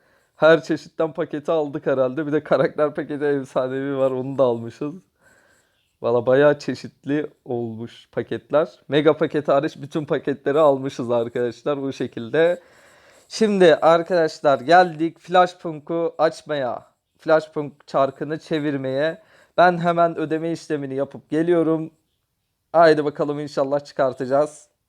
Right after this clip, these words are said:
Evet gençler, ödeme işlemimizi yaptık. Çarkı çevirmeye geldik. Haydi bakalım Flashpunk bu yetmiş beş bin menajer mi? Şöyle hızlıca çevireceğim bakalım. Daha heyecanlı olsun.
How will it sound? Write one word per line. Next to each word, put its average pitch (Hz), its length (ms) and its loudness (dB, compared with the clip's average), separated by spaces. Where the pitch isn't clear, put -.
Evet 180 340 4
gençler, 160 500 2
ödeme 160 500 0
işlemimizi 147 600 -6
yaptık. 147 720 0
Çarkı 156 460 0
çevirmeye 143 600 -2
geldik. 135 600 -4
Haydi 151 340 4
bakalım 143 420 -2
Flashpunk 160 680 0
bu 156 140 -4
yetmiş 143 460 -6
beş 151 280 -6
bin 156 320 -4
menajer 131 580 4
mi? 113 240 -10
Şöyle 156 340 0
hızlıca 151 580 0
çevireceğim 143 640 0
bakalım. 131 460 -6
Daha 139 240 6
heyecanlı 131 540 -2
olsun. 135 500 -6